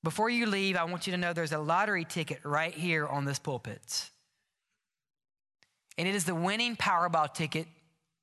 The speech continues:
let's say a hundred twenty-five million dollars. It is the winning ticket. But I want you to know it was stolen." But it doesn't have a name on it.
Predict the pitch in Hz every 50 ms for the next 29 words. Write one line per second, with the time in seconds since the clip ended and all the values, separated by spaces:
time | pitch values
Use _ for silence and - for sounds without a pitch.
0 | _ _ _ _ _ _ _ _ _ _ - - 190 190 - - 208 190 185 180
1 | 180 175 175 175 160 160 160 156 147 185 196 214 208 214 208 196 175 - - 196
2 | 196 190 175 - 185 175 165 156 147 156 156 156 160 165 160 151 160 151 143 127
3 | 120 113 113 113 - - - - - - 180 180 - - 208 214 226 233 240 233
4 | 202 - 180 180 196 190 196 190 190 185 185 175 160 139 - - 180 160 165 -
5 | 107 - - - - _ - - - - - 175 175 175 190 220 277 302 - 311
6 | 277 247 233 226 220 220 202 - - - 220 214 190 202 185 - - - - 220
7 | 185 160 139 113 110 113 113 110 - _ _ _ _ _ _ _ _ _ _ _
8 | _ _ _ _ _ _ _ _ _ _ _ _ _ _ _ _ _ _ _ _
9 | _ _ _ _ _ _ _ _ _ _ _ _ _ _ _ _ _ _ _ _
10 | _ _ _ _ _ _ _ _ _ _ _ _ _ _ _ _ _ _ - 190
11 | 220 220 208 240 285 330 311 294 320 339 330 320 320 349 349 269 190 170 175 170
12 | 226 262 - - - -